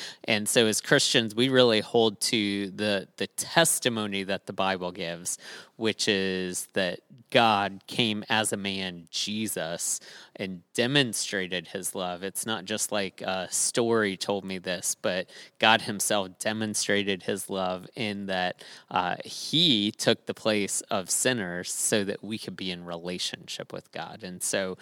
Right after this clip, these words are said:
there's an aspect of love that I think we have to be settled on first, and that's that love is demonstrated, and it's demonstrated by God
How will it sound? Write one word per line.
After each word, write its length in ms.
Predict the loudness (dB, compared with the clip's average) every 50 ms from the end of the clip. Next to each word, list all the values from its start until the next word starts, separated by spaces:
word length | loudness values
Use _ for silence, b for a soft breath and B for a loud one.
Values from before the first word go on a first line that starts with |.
| B B B B B _
there's 260 | 2 4 4 4 4 2
an 160 | 0 0 -2 -2
aspect 640 | 0 0 2 2 0 2 6 6 6 6 4 -2
of 220 | -4 -4 -4 -6 -12
love 640 | -14 -14 -10 -8 -4 0 0 0 0 0 -4 -10 B B B B B B _
that 120 | 0 0
I 60 | 0 0
think 320 | 2 2 2 2 2 -2
we 80 | -4 -2
have 240 | 0 -2 -2 -4 -6
to 60 | -8
be 200 | -4 -4 -4 -2
settled 500 | -2 -2 0 0 0 0 -2 -4 -4 -4
on 240 | -4 -4 -4 -6 -8
first, 600 | -6 -4 0 2 2 2 2 0 -4 -4 -4 -2 -2
and 160 | -4 -2 0
that's 300 | -2 -2 0 -2 -6 -4
that 260 | -2 -2 -2 0 -2
love 260 | 0 2 2 2 2
is 180 | -2 -4 -6 -6
demonstrated, 920 | -4 -6 -6 -6 -6 -10 -8 -4 -6 -4 -4 -4 -8 -6 -8 -10 -10 -8
and 180 | -10 -8 -8 -8
it's 220 | -8 -6 -6 -4
demonstrated 800 | -4 -4 -4 -4 -6 -6 -6 -4 -2 -2 -2 -2 -2 -6 -8 _
by 260 | -8 -6 -4 -4 -4
God 400 | -4 -6 -6 -6 -6 -10 -12 -14